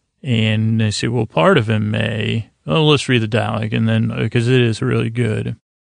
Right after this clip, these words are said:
Uh, let's see. So when Guinan goes up, she, she comes up behind Sergei and Helena, and she goes, "You know, sooner or later, everybody comes in here, and they stand by those windows, and they look out and stare.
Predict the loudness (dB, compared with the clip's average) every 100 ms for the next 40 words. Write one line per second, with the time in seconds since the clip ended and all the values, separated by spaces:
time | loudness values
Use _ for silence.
0 | _ _ _ _ _ _ -2 0 2 2
1 | 0 -2 -8 -8 -2 0 2 4 4 4
2 | 6 6 6 6 4 0 -2 -6 -4 -4
3 | -2 2 4 2 2 2 4 2 2 0
4 | -2 2 2 2 0 2 4 4 4 2
5 | 0 -4 _ _ _ _ _ -2 2 4
6 | 4 2 0 0 -2 -6 -6 -2 0 0
7 | -2 0 2 2 2 2 4 4 4 4
8 | 4 2 0 2 2 4 4 4 4 4
9 | 2 0 -2 0 2 4 6 6 4 2
10 | 2 4 4 4 2 2 2 2 0 2
11 | 2 2 2 -2 -4 0 2 4 4 2
12 | -2 -6